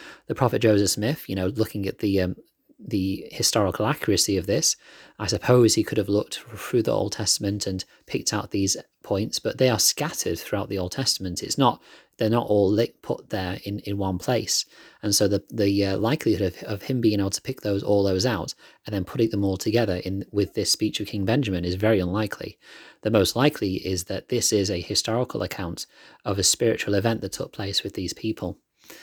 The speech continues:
Uh, and so, you know, it's just a really important point to make. Finally, in verse eight, um, Be-, King Benjamin begins to speak. Um, and this speech, obviously, as we know, has an impact for generations.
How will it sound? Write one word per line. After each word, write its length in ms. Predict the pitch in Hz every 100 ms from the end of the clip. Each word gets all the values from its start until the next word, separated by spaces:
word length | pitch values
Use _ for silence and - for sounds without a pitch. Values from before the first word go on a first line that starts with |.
| - _ -
Uh, 420 | 101 98 95 95 -
and 160 | 101 92
so, 260 | 98 95
you 100 | 98
know, 140 | 92 -
it's 180 | 104 -
just 240 | - - -
a 40 |
really 460 | 101 107 98 90 101
important 480 | 101 - 95 - -
point 220 | - 92
to 120 | -
make. 300 | 98 95 - - - - - _
Finally, 460 | - 143 156 101 98
in 80 |
verse 280 | 98 101 -
eight, 360 | 110 113 - - -
um, 260 | 104 95 95 107
Be-, 140 | 117
King 220 | - 123
Benjamin 380 | 104 107 104 95
begins 280 | 98 98 90
to 100 | -
speak. 480 | - 98 95 - - _ _ _ _
Um, 420 | 101 95 92 98 - -
and 240 | 110 101 -
this 220 | 151 147 -
speech, 360 | - 101 98
obviously, 340 | 120 113 - 98
as 160 | 92
we 60 | 101
know, 220 | 113 117
has 160 | 95 98
an 60 | 101
impact 360 | 95 110 110
for 100 | -
generations. 880 | 95 104 98 95 92 - 92 90